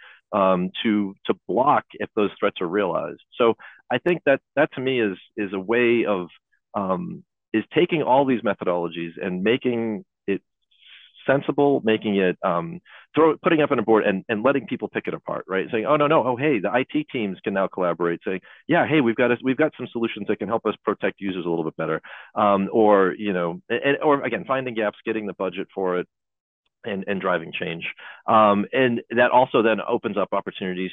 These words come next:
to say, "Well, um, these tools are probably best of breed. We've matured enough as, as, as, as firms to be able to, uh, to flush out the solutions that weren't working for us and pick the ones that, that do. But those solutions need to work together in that ecosystem.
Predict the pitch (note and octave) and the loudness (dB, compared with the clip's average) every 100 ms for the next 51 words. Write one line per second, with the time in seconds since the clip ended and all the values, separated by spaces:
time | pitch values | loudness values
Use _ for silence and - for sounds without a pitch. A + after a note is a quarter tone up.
0 | - F#2 G2 F#2+ G#2 G#2+ - - - _ | -10 -4 0 2 2 0 -2 -16 -20 _
1 | - A2+ G#2 - _ _ C#3+ G3 - - | 0 0 0 -4 _ _ 0 0 -2 -8
2 | A#3+ A#3+ - - E3+ D#3 C3+ B2+ A2+ G#2+ | -4 -2 0 2 2 2 2 0 -2 0
3 | F#2+ G#2+ A2 A#2 A#2+ - D#3 C#3 A#2+ A2+ | -2 -2 -6 -8 -8 -2 -2 -2 -2 -4
4 | - G2+ G2 - G2 F#2+ - G2 F2 - | -6 -8 -8 -6 -8 -8 -6 -6 -6 -10
5 | - G2 - B2 A#2 A2 G2 - - - | -4 -4 0 2 4 2 -2 -10 -20 -6
6 | - G2+ G2+ G#2 G2+ G2 F2+ - F#2+ F2 | -2 0 2 2 2 0 -2 -6 -4 -2
7 | E2+ F2 F2 - F#2+ - B2+ - G2+ F#2+ | -2 -4 -4 -6 -4 0 0 2 0 -2
8 | - G2+ - F2+ E2+ F2+ F2+ F2 F2+ F2 | -4 -6 -4 -6 -4 -2 -2 -2 -6 -8
9 | E2+ E2+ E2+ F2+ E2+ A#2 - F2+ E2 E2 | -2 0 0 -4 -6 -4 -2 -2 -2 -4
10 | - _ - - B2+ F#2 D#2+ - - - | -8 _ -12 -6 0 0 -2 -10 -6 0
11 | G#2+ - B2+ B2+ - C#3 - G#2+ A#2+ A2+ | 0 2 0 0 2 0 0 -2 -4 -2
12 | F2+ G#2+ - _ - F#2+ G2+ B2 E3 G#2 | 0 0 0 _ -12 -2 0 0 -2 -2
13 | F#2+ E2+ G#2+ C#3 C3+ D3 - | -2 -2 -4 -6 -6 -6 -4